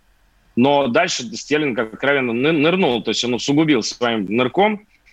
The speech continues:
э, тот минимальный контакт, который был между ним и ногой защитника. Очень важно понять, и мы это всё время в наших футбольных передачах на Матч Т В, там, и других, э, программах, м,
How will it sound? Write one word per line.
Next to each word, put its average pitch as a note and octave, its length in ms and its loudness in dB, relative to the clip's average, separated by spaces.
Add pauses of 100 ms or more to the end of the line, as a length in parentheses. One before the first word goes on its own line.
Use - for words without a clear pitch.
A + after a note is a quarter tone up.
(140)
э, A#2+ 220 0
тот C#3+ 180 0
минимальный C3+ 560 2
контакт, A#2+ 420 -2
который A#2+ 340 -2
был C#3+ 200 2
между A#2+ 360 0
ним D3 220 2
и B2 40 2
ногой A2+ 260 0
защитника. A#2+ 600 -2
Очень D#3 200 0
важно F3 300 0
понять, D#3+ 500 -2
и A#2 40 -10
мы C3+ 100 -2
это D3 140 -6
всё D3 180 0
время E3 260 0
в A2 60 -14
наших D#3 300 -2 (400)
футбольных C#3+ 520 0
передачах C#3 580 0
на B2 160 -2
Матч C3 260 -2
Т B2 80 -2
В, D#3 140 2
там, A#2 220 -2
и A2+ 140 0
других, A#2 580 0
э, A2 100 0
программах, B2 520 0 (160)
м, A2 460 -2